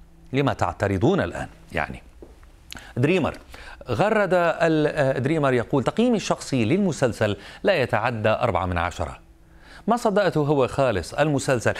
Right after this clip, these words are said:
كان جاي على بالي، آه، أوقفه من بعد أول خمس حلقات، أمهلته للآخر، ولكن للأسف لا يستحق بهرجة على الفاضي. تغريدة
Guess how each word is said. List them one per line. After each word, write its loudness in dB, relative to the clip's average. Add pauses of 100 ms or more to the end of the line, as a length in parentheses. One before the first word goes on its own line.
(160)
كان 2
جاي 2
على 2
بالي، 0 (800)
آه، 0
أوقفه 0
من 0
بعد 0
أول 0
خمس -4
حلقات، -2
أمهلته 0
للآخر، 0
ولكن 0
للأسف 0 (260)
لا 2
يستحق 0 (460)
بهرجة 2 (180)
على 0
الفاضي. 0 (1300)
تغريدة 2